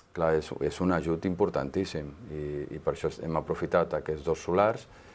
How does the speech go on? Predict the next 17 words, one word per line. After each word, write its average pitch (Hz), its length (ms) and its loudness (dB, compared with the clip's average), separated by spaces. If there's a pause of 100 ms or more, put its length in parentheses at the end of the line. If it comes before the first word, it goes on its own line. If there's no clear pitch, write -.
(300)
i, 76 320 -2 (160)
i 73 80 -6
clar, 73 240 2
vull 71 140 0
dir, 69 80 -8
serà 73 180 0
un 73 80 -4
pas - 180 0
endavant 76 460 0
molt 82 240 2
gran, 76 240 0
molt 78 240 -2
gran 76 320 0
en 76 180 -6
tema 78 220 0
d'habitatge 73 480 -2
assequible. - 400 -12